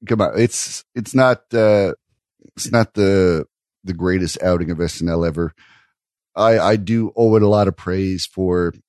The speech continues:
you know, some of the, uh, some of the aspirations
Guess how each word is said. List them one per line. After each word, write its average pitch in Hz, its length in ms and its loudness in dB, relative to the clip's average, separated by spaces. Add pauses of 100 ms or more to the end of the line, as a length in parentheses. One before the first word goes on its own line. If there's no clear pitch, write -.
(120)
you 87 80 -8
know, 82 140 -4
some 92 240 -4
of 82 180 -6
the, 85 300 -8 (600)
uh, 82 480 -4 (540)
some 107 260 0
of 92 80 -4
the 90 440 -6
aspirations 101 960 -2